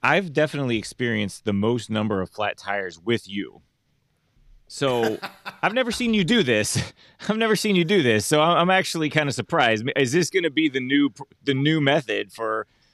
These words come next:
Speaker 1: when we get flats in the fu-, you know, when you get flats in the future?
Speaker 2: Well, that's the whole point is I'm not very efficient at changing flats. So this will be the new approach.
Speaker 1: Okay. 'Cause I, I just wanna point out to people the one time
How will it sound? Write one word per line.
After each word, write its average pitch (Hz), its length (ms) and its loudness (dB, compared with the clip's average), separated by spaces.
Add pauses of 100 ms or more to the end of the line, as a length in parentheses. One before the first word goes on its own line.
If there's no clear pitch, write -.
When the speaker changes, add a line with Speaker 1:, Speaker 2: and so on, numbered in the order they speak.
(280)
Speaker 1:
when 139 280 0
we 131 100 -2
get 117 200 0
flats 123 340 0
in 117 100 0
the 104 80 -2
fu-, 113 340 -8
you 131 160 -2
know, 107 80 2
when 104 160 2
you 180 140 2
get 139 180 2
flats 113 320 0
in 110 80 0
the 101 80 -4
future? 123 440 -6 (680)
Speaker 2:
Well, 127 440 -8
that's 120 280 -6
the 127 100 -2
whole 117 180 0
point 139 360 -8
is 87 400 -8
I'm 123 260 -8
not 113 220 -8
very 113 280 -8
efficient 110 380 -12
at 90 140 -12
changing 95 400 -12
flats. 113 400 -14
So 90 320 -8 (340)
this 123 240 -6
will 147 140 -4
be 151 160 -4
the 104 100 -10
new 127 160 -4
approach. - 680 -8 (360)
Speaker 1:
Okay. 101 420 0 (640)
'Cause 156 160 2
I, 175 140 4
I 196 60 2
just 196 120 -4
wanna 220 180 2
point 165 240 2
out 151 160 2
to - 60 -10
people 117 240 -4
the 110 80 -2
one 131 260 0
time 120 520 0